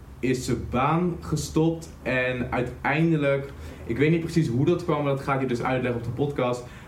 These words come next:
Uiteindelijk zat hij dus min dertigduizend euro in de schuld. Hij had een schuld opgebouwd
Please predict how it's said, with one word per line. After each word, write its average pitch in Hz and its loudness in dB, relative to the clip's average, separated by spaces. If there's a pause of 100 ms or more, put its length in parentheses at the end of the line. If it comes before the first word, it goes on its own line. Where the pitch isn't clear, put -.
Uiteindelijk 160 2
zat 139 0
hij 135 2
dus 123 -2 (180)
min 135 2 (340)
dertigduizend 135 0
euro 113 0
in 113 -4
de 110 0
schuld. 101 -2
Hij 113 0
had 120 -2
een 120 -2
schuld 151 0
opgebouwd 120 0